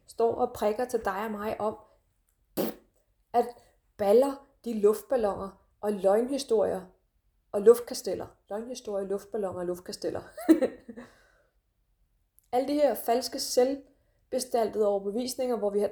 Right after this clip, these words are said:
levet i en drømmeverden, at når vi har tabt de her fem kilo, så sker der det her. Når jeg er blevet den her glade person, så møder jeg den her mand, der skal forløse mig og frigøre mig. Eller når jeg har klaret det her, så er jeg god nok til det der.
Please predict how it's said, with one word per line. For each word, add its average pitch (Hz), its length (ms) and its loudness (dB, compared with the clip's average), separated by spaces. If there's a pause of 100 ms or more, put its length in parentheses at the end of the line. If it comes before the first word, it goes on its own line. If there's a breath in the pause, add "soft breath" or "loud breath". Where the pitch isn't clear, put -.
(120)
levet 226 240 4
i 269 40 0
en 233 140 -4
drømmeverden, 220 840 2 (1120)
at 220 140 -4
når 233 320 6
vi 247 100 2
har 226 120 4
tabt - 320 -6
de 247 60 -8
her 220 140 0
fem 220 280 -4
kilo, 233 280 -4
så 226 140 -6
sker 240 300 -2
der 202 100 -4
det 220 220 0
her. 214 160 2 (1160)
Når 233 260 6
jeg 233 140 8
er 233 40 2
blevet 226 160 2
den 220 140 4
her 220 140 -4
glade 208 320 0
person, 226 360 -4
så 240 120 -2
møder 220 300 6
jeg 240 160 4
den 208 180 -4
her 214 140 -4
mand, 214 340 -4
der 233 80 -6
skal - 200 -10
forløse 220 520 0
mig 208 160 -4
og 185 80 -6
frigøre 202 420 -6
mig. 185 220 -6
Eller 185 240 -2 (420 loud breath)
når 240 260 4
jeg 233 120 2
har 226 80 -2
klaret 214 380 -4
det 240 60 2
her, 214 100 4
så - 140 -4
er 247 40 2
jeg 220 200 2
god 233 240 2
nok 214 220 -2
til 208 120 -4
det 202 120 0
der. 190 140 2